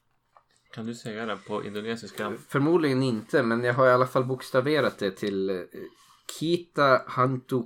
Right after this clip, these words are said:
Speaker 2: Kangarai. Sen om det uttalas så, det låter jag vara osagt.
Speaker 1: Ja. Och, ehm, en kort synopsis på den är att det är en, nej, men det är som en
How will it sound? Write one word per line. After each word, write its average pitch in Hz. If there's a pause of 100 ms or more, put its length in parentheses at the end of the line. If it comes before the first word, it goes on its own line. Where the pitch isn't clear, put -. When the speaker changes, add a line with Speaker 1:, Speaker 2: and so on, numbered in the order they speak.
Speaker 2:
Kangarai. 82 (760)
Sen 113
om 110
det 107
uttalas 110
så, 90
det 92
låter 98
jag 87
vara 87
osagt. - (140)
Speaker 1:
Ja. 110 (1300)
Och, 123
ehm, 127 (720)
en 135
kort 147
synopsis 127
på 120
den 131
är 107 (1300)
att -
det 117
är 120
en, 110
nej, -
men 123
det 127
är 131
som 127
en 113